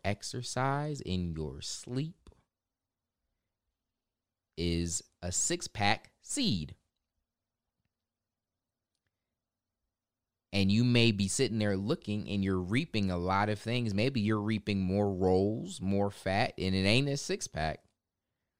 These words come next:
And you swear you're being busy, and maybe you are. You're busy planting seed, but it might not be the six-pack seed. Maybe you're planting the,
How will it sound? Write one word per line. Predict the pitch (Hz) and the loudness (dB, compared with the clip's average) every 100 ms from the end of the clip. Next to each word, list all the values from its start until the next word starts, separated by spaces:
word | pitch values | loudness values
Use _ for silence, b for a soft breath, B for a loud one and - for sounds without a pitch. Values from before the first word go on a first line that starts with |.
| _ _ _ _ _ _ _ 95 | _ _ _ _ _ _ _ -4
And | 95 | -2
you | 95 92 | -2 -4
swear | - 117 143 | -4 2 4
you're | 156 135 131 | 4 4 2
being | 123 123 110 87 87 - | 4 4 2 -2 -4 6
busy, | 135 131 90 90 139 139 - | 6 6 2 0 -4 -8 -4
and | 113 113 | 0 4
maybe | 147 160 | 4 2
you | 156 160 147 165 | 0 0 2 2
are. | 180 87 | 2 0
You're | 80 113 208 | 0 0 0
busy | 131 110 175 156 113 | 0 6 6 8 2
planting | 101 - 151 196 - 120 | -4 -2 2 2 2 -2
seed, | 113 196 196 127 143 - _ _ _ _ _ _ _ _ - | -2 0 0 0 -2 -4 _ _ _ _ _ _ _ _ -10
but | 76 | -6
it | 76 | -4
might | 78 110 64 | -2 0 0
not | 101 101 80 | 0 -2 -2
be | 101 | -2
the | 95 | -2
six-pack | 92 90 - - 67 - | -2 -4 -6 -6 -6 -8
seed. | - 60 - _ _ _ _ _ _ _ _ 95 | -12 -14 -16 _ _ _ _ _ _ _ _ -6
Maybe | 104 135 147 | 2 4 6
you're | 135 120 | 4 4
planting | 117 123 113 110 107 | 2 2 2 4 4
the, | 101 | 2